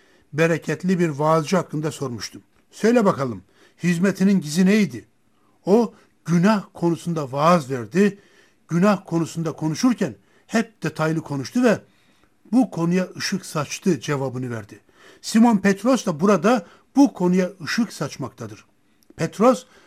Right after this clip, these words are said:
soysuzlukta, tutkularla, içkiye düşkünlükle, içkili gürültülü eğlence alemleriyle,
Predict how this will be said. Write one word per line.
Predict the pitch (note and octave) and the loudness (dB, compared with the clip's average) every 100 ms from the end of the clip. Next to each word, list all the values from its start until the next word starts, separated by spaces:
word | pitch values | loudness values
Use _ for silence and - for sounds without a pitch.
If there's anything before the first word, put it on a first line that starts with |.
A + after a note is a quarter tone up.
| _ | _
soysuzlukta, | - - F#3 F#3+ F#3 D#3 F#3 F#3 A#3+ A#3+ - _ _ - | -8 0 0 2 -2 0 -2 0 0 0 -2 _ _ -8
tutkularla, | F#3 F#3+ - F3+ A3+ B3 A3+ D#3+ - _ _ | -2 -2 -2 2 4 4 2 0 -4 _ _
içkiye | G3 F#3+ - - F#3 G3 D#3 | -2 -2 -4 -2 2 2 0
düşkünlükle, | E3 - F#3 F#3 C4 A3+ F#3+ - _ _ - | -4 -2 2 2 2 0 -2 -4 _ _ -2
içkili | G3 - - G#3 G#3+ E3 | -2 -2 -2 2 2 4
gürültülü | G3 G#3 F#3 G3+ | 4 4 4 0
eğlence | A3 F#3 F#3 G3 F#3+ G#3+ G#3+ | 2 2 4 6 4 2 0
alemleriyle, | F3+ F#3 F#3 F#3+ C4 B3+ G3+ | 2 4 4 4 4 4 2